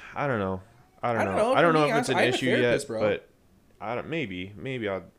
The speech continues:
Speaker 1: I don't know. I
Speaker 2: I have a therapist.
Speaker 1: I'm, I feel like I'm, like, starting to notice it, but I'm not ready to come to a solution yet.
Speaker 2: There was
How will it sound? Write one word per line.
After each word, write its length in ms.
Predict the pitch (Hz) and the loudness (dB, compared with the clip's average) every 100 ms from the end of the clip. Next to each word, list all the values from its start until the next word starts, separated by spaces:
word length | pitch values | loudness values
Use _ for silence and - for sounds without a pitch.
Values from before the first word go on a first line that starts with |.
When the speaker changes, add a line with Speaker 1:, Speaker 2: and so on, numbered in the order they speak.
| _ | _
Speaker 1:
I 120 | - 98 | -12 -12
don't 220 | 90 - | -12 -14
know. 60 | 101 113 - _ _ _ _ _ _ _ _ _ | -12 -12 -16 _ _ _ _ _ _ _ _ _
I 40 | 165 | -6
Speaker 2:
I 40 | |
have 180 | 240 330 | -2 -2
a 40 | |
therapist. 580 | - 139 175 - 117 - - _ _ - | -2 -4 -4 -6 -10 -12 -20 _ _ -12
Speaker 1:
I'm, 180 | 123 - - | -10 -10 -10
I 80 | |
feel 160 | 120 190 | -4 0
like 120 | 175 | 0
I'm, 240 | 156 123 - - | -2 -8 -12 -4
like, 200 | 110 104 | -2 -2
starting 340 | - 135 135 | 0 0 0
to 80 | 127 | -6
notice 380 | 117 117 120 117 | -6 -4 -4 -4
it, 260 | 123 101 - | -2 -4 -4
but 200 | 107 98 | -6 -4
I'm 220 | 95 104 | -4 -6
not 300 | 107 104 92 | -6 -6 -6
ready 300 | 98 104 104 98 | -4 -4 -4 -6
to 460 | - 95 92 90 95 _ _ _ _ _ _ _ _ _ _ _ _ _ | -6 -4 -4 -4 -10 _ _ _ _ _ _ _ _ _ _ _ _ _
come 220 | - 107 | -12 -6
to 100 | 101 | -4
a 40 | 87 | -6
solution 680 | - 92 90 90 - 85 | -6 -8 -8 -10 -12 -14
yet. 320 | 82 85 82 - - _ | -12 -12 -14 -16 -20 _
Speaker 2:
There 140 | 147 220 | -4 -2
was 520 | 269 277 247 - - | 0 -2 -4 -8 -12